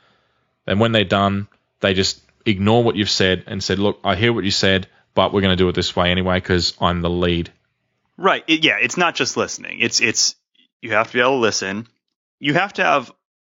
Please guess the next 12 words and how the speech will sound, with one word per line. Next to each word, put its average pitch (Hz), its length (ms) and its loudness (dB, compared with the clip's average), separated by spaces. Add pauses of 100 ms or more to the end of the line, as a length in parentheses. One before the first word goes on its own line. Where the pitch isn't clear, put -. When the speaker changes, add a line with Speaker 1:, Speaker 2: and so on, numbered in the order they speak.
(520)
Speaker 2:
a 135 80 2
strong 117 460 2
enough 120 240 0
command 104 540 -2
of 101 220 -8
the 92 80 -6
language 101 500 -4
and 104 140 -4
of 92 140 -4
the 98 80 -2
domain 95 520 0 (380)
that 104 360 -2